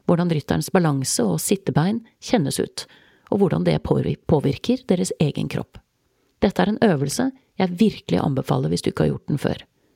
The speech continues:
Deretter så tar Elaine disse erfaringene som da rytterne har hatt gjennom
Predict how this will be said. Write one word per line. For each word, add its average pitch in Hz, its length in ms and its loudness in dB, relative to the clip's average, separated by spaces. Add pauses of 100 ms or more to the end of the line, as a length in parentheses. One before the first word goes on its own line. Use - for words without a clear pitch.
(240)
Deretter 208 420 2
så - 180 0
tar 185 240 0
Elaine 185 480 0
disse - 240 2
erfaringene 170 640 0
som 202 200 0
da 156 160 0
rytterne 151 340 0
har 151 80 -4
hatt - 140 -6
gjennom 143 360 0